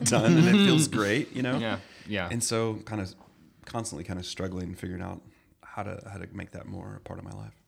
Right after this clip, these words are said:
Speaker 2: Okay, but that's why when, when, like, Ashley was saying, like, "Oh, I haven't exercised in forever," like, th-, I want that conversation because, like, what are the struggles? Like, what, you mentioned a little more, like,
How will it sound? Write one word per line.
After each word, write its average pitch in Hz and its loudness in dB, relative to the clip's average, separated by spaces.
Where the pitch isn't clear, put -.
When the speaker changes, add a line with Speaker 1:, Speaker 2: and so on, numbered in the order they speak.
Speaker 2:
Okay, 107 -2
but 101 -4
that's 131 2
why 123 2
when, 104 0
when, 113 -6
like, 98 -4
Ashley 107 -2
was 101 -2
saying, 101 0
like, 95 -4
"Oh, 139 -6
I 156 2
haven't 147 4
exercised 135 2
in - -2
forever," 123 4
like, 110 2
th-, - -2
I 117 4
want 113 0
that 110 0
conversation 110 0
because, 101 0
like, 98 0
what 110 2
are 107 2
the 107 -4
struggles? 98 -2
Like, 92 -2
what, 98 0
you 113 -2
mentioned 110 2
a 107 2
little 104 2
more, 98 2
like, 92 -4